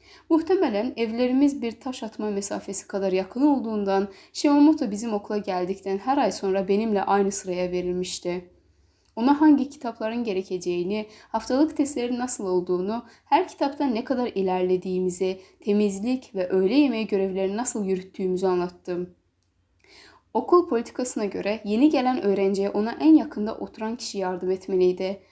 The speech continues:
Öğretmenim de beni kenara çekip tek ayağı sakat olan Shimamoto'ya özel ilgi göstermemi beklediğini söylemişti. Karşı cinsten biriyle ilk kez konuşan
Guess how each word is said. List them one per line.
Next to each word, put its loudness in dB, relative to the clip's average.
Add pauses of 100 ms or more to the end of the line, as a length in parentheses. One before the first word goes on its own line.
(280)
Öğretmenim 4
de 0
beni -2
kenara -4
çekip -8
tek -4
ayağı 6
sakat -10
olan -2
Shimamoto'ya -2
özel -2
ilgi -4
göstermemi -2
beklediğini -2
söylemişti. -4 (1000)
Karşı 2
cinsten 6
biriyle 2
ilk -4
kez -8
konuşan -6